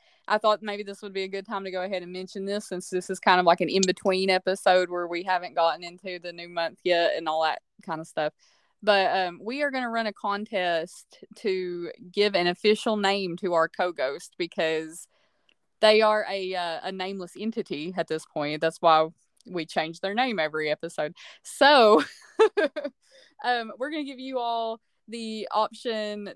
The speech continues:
to submit what you think she should be called, and, uh, the winner of this contest is gonna get a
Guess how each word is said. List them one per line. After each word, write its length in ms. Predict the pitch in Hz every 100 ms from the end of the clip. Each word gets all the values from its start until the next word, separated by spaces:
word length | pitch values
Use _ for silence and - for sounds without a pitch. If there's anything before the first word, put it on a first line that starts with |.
| -
to 540 | 214 196 190 185 185 -
submit 800 | - - 226 196 208 233 254 - -
what 260 | 220 220
you 180 | 175 220
think 300 | 220 233 226
she 220 | - 226
should 280 | 220 226 214
be 140 | 202 196
called, 540 | 226 196 220 262 269 - -
and, 400 | 202 202 196 196
uh, 300 | 190 175 175 175
the 120 | 202
winner 540 | 196 190 208 240 240 240
of 260 | 190 196
this 180 | 208 214
contest 760 | - 196 202 262 240 247 - -
is 240 | 202 190
gonna 220 | 185 196 190
get 340 | 185 202 190 -
a 420 | 175 180 180